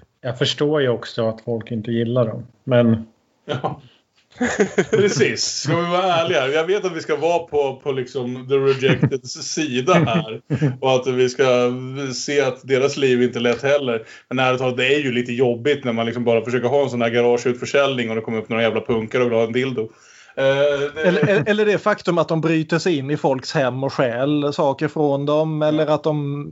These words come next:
Speaker 3: liksom, eh, trakasserar folk. Och, eh, ja, de är ju aktivt antagonistiska mot samhället också.
Speaker 2: Definitivt.
Speaker 1: Ja.
Speaker 3: Och att de sen försöker förklara det på olika sätt. Jag menar, grundidén här är ju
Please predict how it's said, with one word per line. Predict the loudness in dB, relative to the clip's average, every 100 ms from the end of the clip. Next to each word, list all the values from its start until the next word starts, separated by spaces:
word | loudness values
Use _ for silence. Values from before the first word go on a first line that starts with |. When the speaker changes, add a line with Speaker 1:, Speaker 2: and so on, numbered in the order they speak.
| -6
Speaker 3:
liksom, | -4 0 2 2 0 -6 -20 -20 -20 _ _ _ -6
eh, | -4
trakasserar | 0 -2 0 -2 2 2 2 2 2
folk. | 2 0 0 0
Och, | 0
eh, | 0 2
ja, | 0 0 -6 -12 -16 -16 _
de | 0 2 0 0 0
är | 2 2
ju | 2 2
aktivt | 0 -4 -2 0
antagonistiska | 0 0 0 -2 -4 -6 -8 -4
mot | -4 0
samhället | 0 0 0 0 -2
också. | -6 -10 -12 _ _
Speaker 2:
Definitivt. | -2 -2 -2 -2 -2 -4
Speaker 1:
Ja. | -4 -2 -2 -6 -14 _ _ _ _ _ _ -8 0
Speaker 3:
Och | 0
att | 2
de | 0
sen | 2 2
försöker | 0 0 0 -2
förklara | -4 0 2 2 2
det |
på | 0
olika | 0 0 2 0
sätt. | 0 -2 -4 -2
Jag | 0
menar, | 2 0 -2 -16 -14 -8
grundidén | -2 0 2 2 2 0 0 0
här | 0 0
är | -2
ju | -4 -6